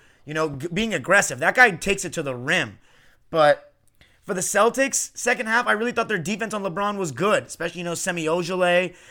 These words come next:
And, you know, LeBron, there was one point, once again, the, the easier the miss,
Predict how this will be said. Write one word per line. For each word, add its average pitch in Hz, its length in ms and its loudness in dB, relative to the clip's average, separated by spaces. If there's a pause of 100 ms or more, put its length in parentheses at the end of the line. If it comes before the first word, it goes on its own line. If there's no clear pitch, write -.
(120)
And, 190 220 -4
you 214 80 -14
know, 277 180 2
LeBron, 240 480 4
there 269 100 0
was 220 120 -4
one 247 200 -2
point, 247 280 -2
once 208 260 -4
again, 220 360 -2 (200)
the, 208 300 2
the 175 240 4
easier 254 400 2
the 240 80 0
miss, 240 380 0